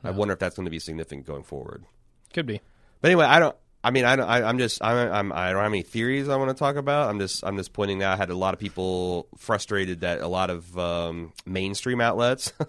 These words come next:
Speaker 1: <laughs> the mainstream media is refusing to talk about the Nat Geo connection. So I just wanted to bring it up because I recognized it, and I have
Speaker 2: Yeah.
Speaker 1: a little, I have actually the cover, uh, copied in my notes here.
Speaker 2: Kevin Senior just needs to find the,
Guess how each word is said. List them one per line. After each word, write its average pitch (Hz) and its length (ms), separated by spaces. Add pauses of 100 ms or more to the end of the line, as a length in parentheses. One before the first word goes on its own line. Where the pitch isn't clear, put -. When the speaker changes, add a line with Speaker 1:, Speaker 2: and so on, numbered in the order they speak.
(140)
Speaker 1:
<laughs> - 320
the 113 80
mainstream 135 500
media 131 280
is 98 100
refusing 127 380
to 117 60
talk 123 240
about 107 140
the 104 60
Nat 110 200
Geo 104 260
connection. 98 560
So 92 120
I 98 140
just 95 140
wanted 95 160
to 85 60
bring 85 180
it 87 80
up 82 200
because 85 420 (280)
I 208 140
recognized 95 600
it, 95 60
and 95 140
I 101 80
have 98 160
Speaker 2:
Yeah. 92 60
Speaker 1:
a - 20
little, 87 240
I 95 100
have 90 140
actually 87 260
the 80 80
cover, 82 560
uh, 78 340 (320)
copied 87 380
in 82 80
my 80 80
notes 82 260
here. 67 280 (920)
Speaker 2:
Kevin 185 220
Senior 156 220
just 117 180
needs 107 160
to - 80
find 101 320
the, 98 320